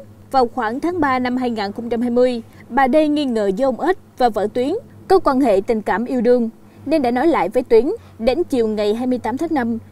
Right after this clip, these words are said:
năm hai nghìn không trăm hai mươi, bà D dẫn Tuyến đến trước một khách sạn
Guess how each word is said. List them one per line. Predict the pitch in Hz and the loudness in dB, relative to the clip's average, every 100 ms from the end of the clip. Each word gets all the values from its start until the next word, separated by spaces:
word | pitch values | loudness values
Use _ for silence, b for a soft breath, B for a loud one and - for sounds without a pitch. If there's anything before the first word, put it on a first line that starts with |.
| - | -4
năm | 302 | -2
hai | 302 285 | 0 0
nghìn | 233 202 | -2 -4
không | 202 233 | -6 -6
trăm | 233 247 | -2 -2
hai | 233 | 2
mươi, | 247 247 226 B B - | 4 2 -2 B B -4
bà | 226 247 | 0 2
D | 285 285 | 4 2
dẫn | 220 233 | 0 0
Tuyến | 247 277 | -2 0
đến | 254 294 | 2 2
trước | 349 392 | 2 2
một | 226 | 0
khách | 320 | -2
sạn | - 262 214 | -2 0 -2